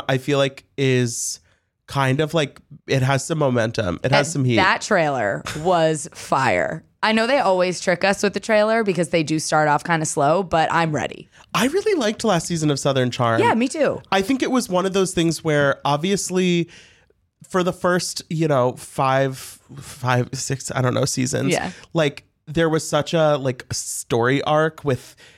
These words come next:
Speaker 1: Catherine and Thomas and
Speaker 2: Totally.
Speaker 1: Shep and, like, kind of this original group. And I think it took them a couple of years to kind of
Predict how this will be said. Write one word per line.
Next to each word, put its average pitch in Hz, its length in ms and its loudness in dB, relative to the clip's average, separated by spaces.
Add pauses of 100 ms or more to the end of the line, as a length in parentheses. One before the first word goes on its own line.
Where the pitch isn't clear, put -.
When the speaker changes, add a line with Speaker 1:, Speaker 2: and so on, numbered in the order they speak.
Speaker 1:
Catherine 156 480 0
and 131 140 -4
Thomas 139 580 0
and 123 240 2
Speaker 2:
Totally. 139 540 0
Speaker 1:
Shep 170 320 -2
and, 147 140 0
like, 135 160 0
kind 175 180 2
of 165 80 0
this 156 240 -2
original 139 460 2
group. 127 360 0
And 143 80 0
I 135 60 2
think 147 220 -2
it 135 120 -2
took 139 200 -4
them 147 120 2
a 143 60 0
couple 139 300 -2
of 123 40 2
years 120 240 2
to - 60 -10
kind 120 240 0
of 107 180 -2